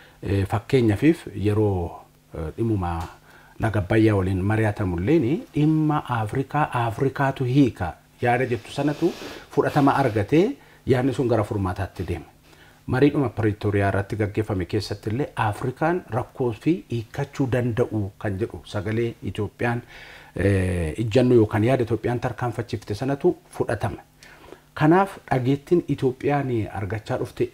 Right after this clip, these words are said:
dabalaa dhufeeraa jechuudha. Eh, Itoophiyaan biyyoon amma passive diplomacy qaban jiru. Passive jechuun biyyoonni xixiqqoon humna hin qabne, eh,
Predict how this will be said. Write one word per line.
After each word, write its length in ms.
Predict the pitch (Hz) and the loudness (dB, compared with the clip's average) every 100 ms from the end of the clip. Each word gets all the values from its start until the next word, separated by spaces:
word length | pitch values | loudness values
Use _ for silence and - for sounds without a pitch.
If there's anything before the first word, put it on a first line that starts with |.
| 107 | -4
dabalaa 360 | 104 95 110 113 | -2 0 0 -2
dhufeeraa 380 | - 90 87 104 | -4 -6 -4 -4
jechuudha. 460 | 98 - 90 - - _ - - - - - | -4 -6 -12 -14 -20 _ -20 -20 -20 -18 -8
Eh, 360 | 98 98 90 - | -4 -4 -4 -6
Itoophiyaan 640 | 110 147 147 156 160 170 - _ - 90 | 0 0 0 -2 -2 -2 -8 _ -12 -4
biyyoon 300 | 110 135 151 | 4 6 8
amma 340 | 143 143 175 - - 85 | 8 6 2 -4 -12 -6
passive 840 | - 131 185 151 143 127 110 98 90 | -2 0 2 4 6 8 6 4 0
diplomacy 520 | 98 104 98 - 104 | -4 -2 0 0 -2
qaban 240 | 117 104 80 | -4 -4 -4
jiru. 120 | - | -2
Passive 340 | 143 147 135 | 0 0 0
jechuun 260 | 120 143 160 | -4 -2 -2
biyyoonni 260 | 127 139 139 | 2 2 0
xixiqqoon 440 | 117 131 - 127 | -2 -6 -2 -2
humna 180 | 139 127 | 0 -2
hin 80 | 110 | -2
qabne, 340 | 151 185 240 - - - - - | -2 -2 -6 -14 -20 -20 -20 -10
eh, 600 | - 87 71 90 85 92 | -4 -2 -2 -4 -6 -8